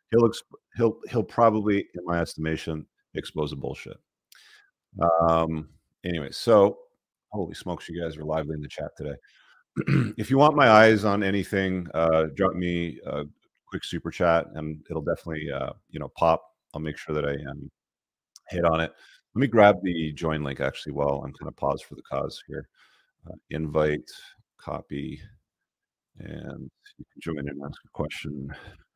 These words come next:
Ask a Q live. I don't know if I like this new mic. The fucking, I got this one because the other arm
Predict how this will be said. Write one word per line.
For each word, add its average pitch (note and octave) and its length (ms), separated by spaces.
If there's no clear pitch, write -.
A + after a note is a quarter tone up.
Ask - 180
a - 80
Q - 460
live. A1+ 640
I - 40
don't F#2+ 100
know D#2+ 60
if D#2+ 120
I - 40
like D2 180
this - 160
new D2+ 120
mic. D2 340
The - 80
fucking, - 320
I G2 40
got A#2+ 200
this A2+ 200
one G2 140
because D#2+ 260
the E2 100
other F2 200
arm D#2+ 440